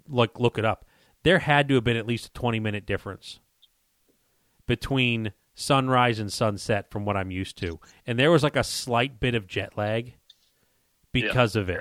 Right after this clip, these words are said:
Speaker 2: yeah.
Speaker 1: Like, it, it was just, it, it sounds dumb. It was just weird.
Speaker 2: Mm-hmm.
Speaker 1: It was weird feeling because I'm like, "Man, this sun seems to be coming up early."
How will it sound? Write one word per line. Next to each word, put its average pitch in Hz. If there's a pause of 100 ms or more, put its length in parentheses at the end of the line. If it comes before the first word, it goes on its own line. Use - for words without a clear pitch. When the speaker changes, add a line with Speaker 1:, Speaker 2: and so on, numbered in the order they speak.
Speaker 2:
yeah. - (760)
Speaker 1:
Like, 123
it, 151
it 165
was 151
just, 160
it, 156
it 131
sounds 156
dumb. 113
It 113
was 123
just -
weird. 107
Speaker 2:
Mm-hmm. 139 (880)
Speaker 1:
It 139
was 127
weird 143
feeling 117
because 110
I'm 113
like, 107 (580)
"Man, 214
this 311
sun 156
seems 120
to 101
be 107
coming 127
up 113
early." 107